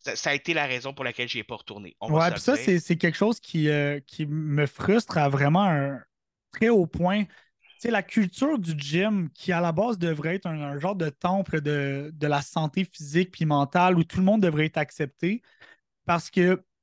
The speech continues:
Speaker 2: puis ça devient au bout du compte un lieu qui est très souvent de jugement, dé-, tout dépendamment des gyms. Puis ça, c'est pour ça que c'est un truc que j'ai toujours dit au monde qui me demandait comment ils devraient commencer l'entraînement.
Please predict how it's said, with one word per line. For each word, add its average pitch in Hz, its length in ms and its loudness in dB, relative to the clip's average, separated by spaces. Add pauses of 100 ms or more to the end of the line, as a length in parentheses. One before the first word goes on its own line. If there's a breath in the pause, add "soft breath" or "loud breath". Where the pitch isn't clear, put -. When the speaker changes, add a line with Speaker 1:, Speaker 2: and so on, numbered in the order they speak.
(580)
Speaker 2:
puis - 160 -2
ça 196 160 2
devient 190 260 4
au 285 60 4
bout 185 160 4
du 160 100 -6
compte 233 240 -2
un 180 80 0
lieu 175 260 2
qui 170 160 -8
est 151 60 -8
très 175 180 0
souvent 180 280 -2
de 170 160 2
jugement, 143 560 -2
dé-, 185 140 0 (160)
tout 269 120 0
dépendamment 233 480 2
des 170 120 0
gyms. 196 180 -2
Puis - 80 -14
ça, 262 100 -4
c'est 269 80 -12
pour 170 140 -10
ça 214 140 0
que 175 160 -2
c'est 165 140 -4
un 160 160 2
truc 214 220 -6
que 170 100 0
j'ai 143 120 -2
toujours 156 360 2
dit 151 120 0
au 170 100 4
monde 175 260 2
qui - 160 -6
me 151 120 0
demandait 151 360 0
comment 151 220 -4
ils 170 120 -2
devraient 147 300 -2
commencer 139 380 -4
l'entraînement. 143 540 -4